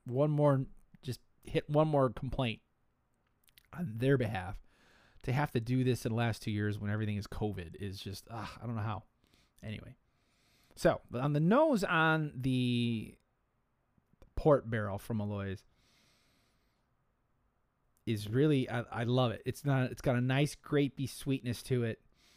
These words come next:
almost with a little bit of hint of black cherry. The port notes kinda coming through. When you, but you get a s-, you get the sweetness, a little bit of honey sweet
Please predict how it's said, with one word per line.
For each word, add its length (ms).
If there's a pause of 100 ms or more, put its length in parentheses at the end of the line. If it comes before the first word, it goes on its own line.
(180)
almost 320
with 140
a 20
little 380
bit 180
of 100
hint 260
of 120
black 260
cherry. 540 (1500)
The 60
port 380
notes 240
kinda 280
coming 260
through. 720
When 160
you, 180
but 140
you 80
get 220
a 20
s-, 340
you 60
get 200
the 80
sweetness, 1080 (260)
a 60
little 140
bit 100
of 80
honey 220
sweet 500